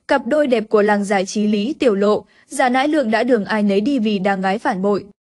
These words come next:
Cô con gái chung của cặp đôi tên Điềm Hình sau đó lại được mẹ nuôi dạy. Giả Nãi Lượng ít được gặp con hẳn,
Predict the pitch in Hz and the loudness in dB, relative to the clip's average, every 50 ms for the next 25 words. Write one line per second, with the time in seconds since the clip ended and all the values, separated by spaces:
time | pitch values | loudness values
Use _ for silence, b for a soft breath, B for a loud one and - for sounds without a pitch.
0 | _ - 349 339 339 339 320 294 262 240 214 214 233 226 - 302 262 233 233 208 | _ -2 -2 0 0 0 0 0 0 0 0 0 -2 -2 -2 -2 0 0 -2 -2
1 | - 226 214 220 247 240 240 247 247 233 226 214 240 208 208 233 254 233 233 - | -2 -4 -2 0 0 0 0 2 2 2 2 2 0 0 0 0 -2 -2 -4 -4
2 | 262 240 220 208 208 202 214 247 269 247 196 208 220 208 214 214 208 202 - 208 | -2 -2 0 0 0 0 0 0 0 0 0 2 0 0 0 0 0 0 0 0
3 | 208 214 208 208 214 202 - - - _ _ _ _ _ - 269 262 269 247 240 | -2 -2 0 0 -2 -4 -4 -6 -14 _ _ _ _ _ -6 0 2 2 4 4
4 | 262 269 302 311 320 277 190 - 339 349 269 269 233 220 226 226 220 - - 233 | 2 2 2 2 0 -2 -2 -4 -4 0 0 0 0 2 2 0 0 0 -2 -2
5 | 226 226 247 226 208 | -2 0 0 -2 -2